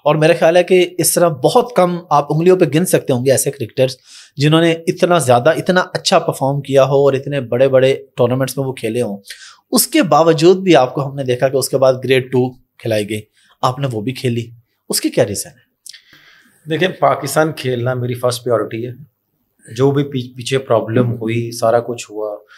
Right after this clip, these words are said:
Speaker 2: <clears throat> अल्हम्दुलिल्लाह अल्लाह ताला ने उसमें मुझे कामयाब किया, क्योंकि मैं बिल्कुल राइट पे था। ये तो ये समझ लें कि अल्लाह ताला ने कुरान पाक में भी कहा हुआ है कि अगर आप सच बोलें तो अल्लाह ताला भी साथ देते हैं।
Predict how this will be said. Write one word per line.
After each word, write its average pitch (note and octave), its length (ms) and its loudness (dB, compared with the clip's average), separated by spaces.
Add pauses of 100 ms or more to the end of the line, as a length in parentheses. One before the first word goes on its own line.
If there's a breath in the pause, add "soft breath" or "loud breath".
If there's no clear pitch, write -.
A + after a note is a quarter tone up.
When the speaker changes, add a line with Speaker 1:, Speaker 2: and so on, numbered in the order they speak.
(480 soft breath)
Speaker 2:
<clears throat> E3 480 4
अल्हम्दुलिल्लाह C3 680 2
अल्लाह A2+ 340 -2
ताला A#2 240 0
ने B2 100 -4
उसमें A#2+ 220 -8
मुझे A#2+ 220 -6
कामयाब A2 460 -4
किया, A2+ 280 -8
क्योंकि A2 260 -14
मैं G#2+ 260 -16
बिल्कुल G#2+ 380 -12
राइट G#2 180 -2
पे A#2 160 -10
था। A2+ 340 -6 (540 soft breath)
ये A2+ 100 -6
तो A2+ 840 -4 (580)
ये A#2+ 140 -2
समझ A#2+ 320 0
लें B2 240 -2
कि A#2 480 -2 (160)
अल्लाह A2 220 0
ताला A#2 320 2
ने A#2 380 -6
कुरान G#2+ 300 -8
पाक G2+ 340 0
में A2 100 -10
भी A2 120 -8
कहा A2 160 -2
हुआ G2+ 220 -2
है G#2 60 -8
कि G#2+ 120 -14
अगर G#2+ 200 -6
आप G#2 160 -2
सच - 360 -6
बोलें G#2+ 320 -10
तो G#2 340 -12
अल्लाह G2+ 260 -10
ताला G#2 260 -8
भी A2+ 220 -16
साथ G2 260 -6
देते G2 320 -18
हैं। G#2 320 -18